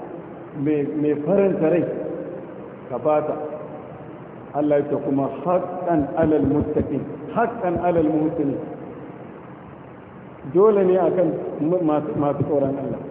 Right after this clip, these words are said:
In ka saki mace, to ka ji yadda ita wani daɗi.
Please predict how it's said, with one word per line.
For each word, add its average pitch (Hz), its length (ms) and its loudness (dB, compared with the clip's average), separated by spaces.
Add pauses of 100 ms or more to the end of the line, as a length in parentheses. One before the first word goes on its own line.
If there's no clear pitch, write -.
(840)
In 147 160 -2
ka 165 100 -2
saki 165 260 0
mace, 165 300 2 (1200)
to 123 160 -8
ka 131 100 -6 (120)
ji 143 100 2
yadda 147 180 2
ita 135 220 -2
wani 131 220 0
daɗi. 127 300 -2